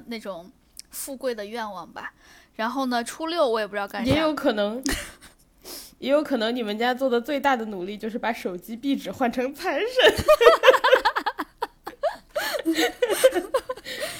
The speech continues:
Speaker 1: 然后初六也不干啥，初七就上班了。哎，我们家过年真的就是，就好像就是待在家。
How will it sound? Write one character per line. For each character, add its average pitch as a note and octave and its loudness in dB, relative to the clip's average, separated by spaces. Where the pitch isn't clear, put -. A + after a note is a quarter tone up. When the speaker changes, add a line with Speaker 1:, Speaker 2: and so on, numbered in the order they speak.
Speaker 1:
然 D#4+ 0
后 F#4 0
初 - -2
六 A4+ 4
也 C4+ 2
不 G#3+ -8
干 A3+ -2
啥， G3+ -10
初 - -12
七 D4+ -4
就 C4 2
上 B3+ -2
班 A3+ 0
了。 A3+ 0
哎， C#4+ 0
我 A#3 -6
们 A#3 -10
家 D4+ -8
过 D4+ -8
年 A3 -10
真 B3+ -10
的 G#3 -8
就 E4+ -4
是， C#4 -6
就 G4+ -2
好 G#3+ -4
像 A3+ -6
就 C#4 -2
是 C4 -6
待 C4 -2
在 B3+ -4
家。 G#3+ -4